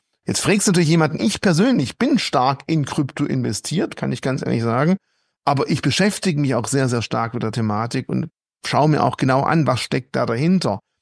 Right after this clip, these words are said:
Weil bei vielen Krypto-Projekten, die man so sieht, muss man halt sagen, welches reale Problem wird damit gelöst? Ja, was wird dann besser mit diesem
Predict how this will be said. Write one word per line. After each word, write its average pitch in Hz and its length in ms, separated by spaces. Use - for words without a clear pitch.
Weil 110 100
bei 107 100
vielen 190 320
Krypto-Projekten, 147 1000
die 147 80
man 123 120
so 123 80
sieht, 139 400
muss 143 160
man 147 80
halt 120 100
sagen, 131 360
welches 165 680
reale 147 500
Problem 135 600
wird 139 200
damit 127 340
gelöst? 123 580
Ja, 127 180
was - 220
wird 170 140
dann 156 160
besser 160 340
mit 110 240
diesem 127 420